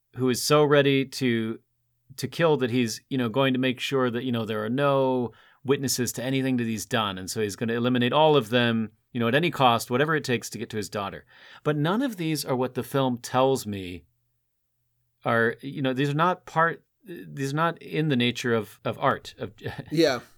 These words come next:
Speaker 1: Um, I don't, I mean, I mean, Art the character.
Speaker 2: <laughs>
Speaker 1: Jamie
Speaker 2: But,
Speaker 1: Foxx,
Speaker 2: Bo, is,
Speaker 1: not Art the concept.
Speaker 2: is art subjective, though?
Speaker 1: <laughs> Gosh.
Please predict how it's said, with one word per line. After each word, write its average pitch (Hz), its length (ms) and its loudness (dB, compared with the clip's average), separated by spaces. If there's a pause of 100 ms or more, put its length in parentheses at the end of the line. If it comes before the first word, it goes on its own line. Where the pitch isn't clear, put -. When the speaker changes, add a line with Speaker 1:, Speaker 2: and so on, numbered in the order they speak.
(440)
Speaker 1:
Um, 117 260 -4
I 120 120 -4
don't, 120 320 -4
I 127 80 -4
mean, 113 280 -2 (160)
I 123 60 0
mean, 127 140 4
Art 143 180 6
the 139 60 -2
character. - 420 -2 (240)
Speaker 2:
<laughs> - 640 6
Speaker 1:
Jamie 127 260 2
Speaker 2:
But, 226 200 6
Speaker 1:
Foxx, - 0 -
Speaker 2:
Bo, 208 180 10 (100)
is, 294 200 6
Speaker 1:
not - 100 -10
Art 104 280 -4
the 131 100 -12
concept. 107 340 -2
Speaker 2:
is 277 180 2
art 226 240 6
subjective, 175 760 -2
though? 220 240 -6 (340)
Speaker 1:
<laughs> - 400 -20
Gosh. 131 100 -10